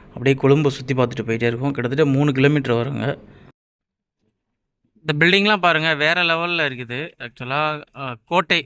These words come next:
அதாவது கொழும்பு கோட்டையில நம்ம இருக்கோம். இந்த ஏரியா பேர் வந்து, இதெல்லாம் டச்சுக்காரங்க கட்டினதுங்க, பிரிட்டிஷ்காரங்க கிடையாது, டச்சுக்காரங்க கட்டினது. இது பக்கத்துல நம்ம சாப்பிட வந்த, அந்த நண்டு சாப்பிட வந்த இடம் இருக்கு.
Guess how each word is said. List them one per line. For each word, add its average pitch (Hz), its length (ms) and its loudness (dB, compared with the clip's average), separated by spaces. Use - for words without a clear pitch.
அதாவது 131 480 -6
கொழும்பு 165 400 -2
கோட்டையில 139 420 -2
நம்ம 113 220 -8
இருக்கோம். 147 260 -12
இந்த 123 100 -8
ஏரியா 143 180 0
பேர் 117 200 -4
வந்து, 127 180 -8
இதெல்லாம் 160 380 -2
டச்சுக்காரங்க 165 640 0
கட்டினதுங்க, 131 440 -6
பிரிட்டிஷ்காரங்க 156 640 -2
கிடையாது, 123 240 -4
டச்சுக்காரங்க 151 560 -2
கட்டினது. 123 360 -8
இது 139 120 -2
பக்கத்துல 170 360 0
நம்ம 151 140 -2
சாப்பிட 160 300 0
வந்த, 139 180 -6
அந்த 131 160 -6
நண்டு 165 260 -2
சாப்பிட 139 240 0
வந்த 123 180 -4
இடம் 120 140 -4
இருக்கு. 123 220 -12